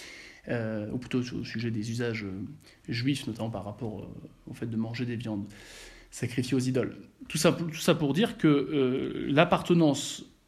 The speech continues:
de, au peuple hébreu, euh, le fait de descendre, eh bien, euh, de personnes ayant eu du sang juif ne change rien, euh, quant au salut. Il n'y a pas d'avantage à cela.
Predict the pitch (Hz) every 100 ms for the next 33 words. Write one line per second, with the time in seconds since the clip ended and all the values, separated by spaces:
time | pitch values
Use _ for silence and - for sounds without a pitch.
0 | _ _ 139 127 - - - - 151 170
1 | - - 98 - - - 143 127 135 277
2 | - - - - 139 123 120 120 120 120
3 | 123 127 127 156 156 170 127 113 - -
4 | - - 127 127 127 139 131 - 135 127
5 | 123 127 127 131 139 - 131 127 127 123
6 | 151 135 131 127 123 131 127 180 123 139
7 | - 127 123 127 135 196 - - - -
8 | - - - 156 131 127 123 123 127 131
9 | 131 147 147 127 147 127 - - - _
10 | _ _ _ _ _ - - 127 143 143
11 | 139 147 135 - -